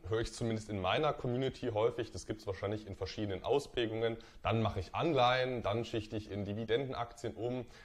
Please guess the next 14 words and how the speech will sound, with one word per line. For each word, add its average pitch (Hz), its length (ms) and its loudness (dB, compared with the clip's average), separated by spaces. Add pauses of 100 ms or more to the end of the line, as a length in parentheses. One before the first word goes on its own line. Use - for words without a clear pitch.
Ich 127 200 -4
höre 135 160 4
oft 123 200 0
in 120 100 -2
der 113 120 4
Community, 113 680 0 (280)
äh, 104 220 2
oder 98 240 2
bei 87 340 -2 (320)
eher 101 160 2
Kritikern 151 800 2
der 135 100 2
Community, 139 760 -2 (400)
ähm, 117 400 2